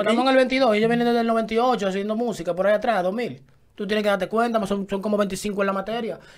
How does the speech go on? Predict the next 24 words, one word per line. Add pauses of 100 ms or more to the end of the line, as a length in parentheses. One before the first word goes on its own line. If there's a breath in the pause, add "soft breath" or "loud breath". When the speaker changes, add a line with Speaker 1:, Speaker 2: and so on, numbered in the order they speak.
(360 loud breath)
Speaker 2:
Y
Speaker 1:
¿Y
Speaker 2:
no
Speaker 1:
ustedes,
Speaker 2:
dice
nada. (120)
Speaker 1:
y
ustedes
no
han
intentado
unirse
nunca
a
colaborar?
¿Ustedes?
¿Por
qué
le
da (140)
el
entorno
de
ustedes?